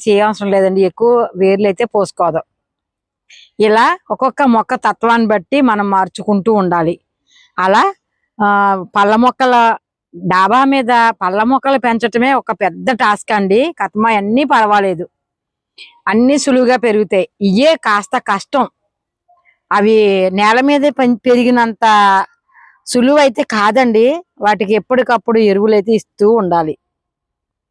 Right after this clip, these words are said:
సపోటా అండి చక్కగా కాసింది కాయలు, కానీ ఒక్కనాడు నేను కో-, కాయలు అయితే కొయినవలేదండి. ఒక కాయ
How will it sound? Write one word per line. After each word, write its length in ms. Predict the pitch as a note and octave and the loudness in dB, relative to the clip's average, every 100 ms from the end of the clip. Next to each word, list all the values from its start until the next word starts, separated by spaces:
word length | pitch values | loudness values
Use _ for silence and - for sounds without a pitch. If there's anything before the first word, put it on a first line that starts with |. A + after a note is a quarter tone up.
| _ _ _ _ - | _ _ _ _ -14
సపోటా 500 | - - - B3+ C#4+ C4 | -6 -6 -2 0 2 0
అండి 220 | A#3 A#3 C#4 F4+ _ _ _ - | 2 2 0 -2 _ _ _ -10
చక్కగా 380 | A3+ A3 A3 A#3+ A3+ | -8 -2 -2 -2 0
కాసింది 460 | G#3+ A3+ D4 C4+ C4+ | 0 0 0 0 0
కాయలు, 600 | G#3+ G3 A3+ B3 G#3+ A3 D#4 F4 A#3+ | 0 0 0 0 2 2 0 -4 -6
కానీ 220 | A3+ A#3 G#3+ | -2 0 -2
ఒక్కనాడు 540 | G#3 C4+ C4+ B3+ C4+ D#4+ D4 | -2 0 0 0 0 0 -2
నేను 220 | B3+ A#3 A#3 G#3+ - - | -2 -4 -6 -8 -10 -2
కో-, 300 | A3 A3 G3 A3 | 0 0 -2 -2
కాయలు 300 | G#3 A#3 A#3+ | -2 0 0
అయితే 160 | A3+ A#3+ | -2 -2
కొయినవలేదండి. 800 | A3+ G#3 A3 G#3+ G3+ G3 F#3 G#3+ D#4+ E4+ _ _ _ - | 0 0 0 0 2 0 0 -2 -2 -6 _ _ _ -10
ఒక 180 | G3 G#3+ F#3 | -4 -4 -2
కాయ 180 | G3+ | -2